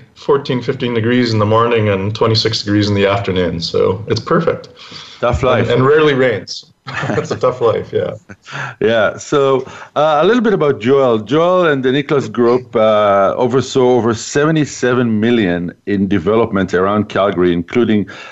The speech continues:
Speaker 2: uh, a big mixed-use residential and commercial development,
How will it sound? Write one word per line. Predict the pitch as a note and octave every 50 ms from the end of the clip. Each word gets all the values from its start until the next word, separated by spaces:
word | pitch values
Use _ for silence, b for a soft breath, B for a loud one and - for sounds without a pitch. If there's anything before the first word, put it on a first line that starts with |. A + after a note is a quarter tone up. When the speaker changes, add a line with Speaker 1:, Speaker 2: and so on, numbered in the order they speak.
| B B
Speaker 2:
uh, | - F#2+ F#2+ G2 -
a | - G2
big | F#2+ F#2 F2 B2+ C#3 C#3 A2 A2
mixed-use | A#2+ C3 B2+ - - - - A#2+ B2 A#2+ A2+ G2+ G2
residential | - A2 G#2 G2+ G2+ F#2 G#2 A2 A2 G#2 - A2 G2+
and | G2+ -
commercial | - G2+ G2 G2+ F#2 - G2+ F#2
development, | E2 F2+ D#2+ D2+ G2+ A2+ A2+ A2 - - F2 F2 F2 - -